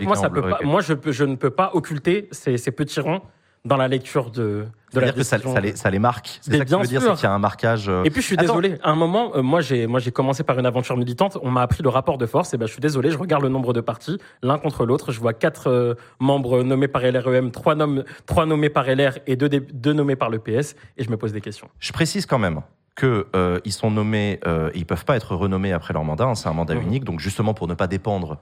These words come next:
Speaker 2: d'une renomination et tout, donc c'est une garantie d'indépendance qui, qui a son importance, qui à mon avis faudra conserver. Je précise aussi que le Conseil constitutionnel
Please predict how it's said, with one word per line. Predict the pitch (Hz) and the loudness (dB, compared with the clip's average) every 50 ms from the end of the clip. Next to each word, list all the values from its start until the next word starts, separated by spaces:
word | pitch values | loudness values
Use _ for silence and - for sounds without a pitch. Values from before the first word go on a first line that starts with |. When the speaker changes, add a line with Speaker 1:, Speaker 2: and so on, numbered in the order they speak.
| - - | -14 -18
Speaker 2:
d'une | - 87 85 87 | -16 -12 -10 -6
renomination | 82 82 87 90 87 85 85 85 82 - - 95 | -4 -4 -2 -2 -2 -2 -2 -2 -4 -4 -4 -4
et | 85 | -4
tout, | - 110 | -4 -4
donc | 87 78 - | -4 -6 -6
c'est | - | -6
une | 85 82 | -6 -4
garantie | 85 87 85 82 - 90 | -2 -4 -4 -4 -4 -4
d'indépendance | 82 78 76 78 - 76 76 85 120 135 - - | -4 -4 -4 -4 -4 -4 -2 -2 -2 -4 -6 -8
qui, | - - 80 | -12 -14 -16
qui | - - - | -12 -8 -8
a | 76 | -8
son | 73 - 82 | -6 -4 -4
importance, | 78 76 - - - 98 113 143 - - | -4 -4 -4 -6 -4 -4 -4 -4 -4 -6
qui | - - 80 | -8 -6 -6
à | |
mon | 76 76 | -4 -4
avis | 82 | -4
faudra | 98 - 87 80 | -4 -4 -4 -4
conserver. | 80 - 80 - - 73 76 117 151 165 - - - - - - _ | -4 -4 -6 -6 -6 -4 -2 -2 -2 -4 -4 -12 -18 -20 -20 -20 _
Je | - - | -14 -8
précise | - 110 - 160 139 | -8 -6 -4 -2 -2
aussi | 113 - - 147 | -2 -2 -4 -4
que | 113 | -4
le | 101 | -4
Conseil | - 98 92 - 101 95 | -4 -4 -4 -4 -4 -6
constitutionnel | - 92 - - 82 - 104 95 98 101 104 87 | -6 -8 -10 -10 -8 -6 -4 -2 0 0 0 -2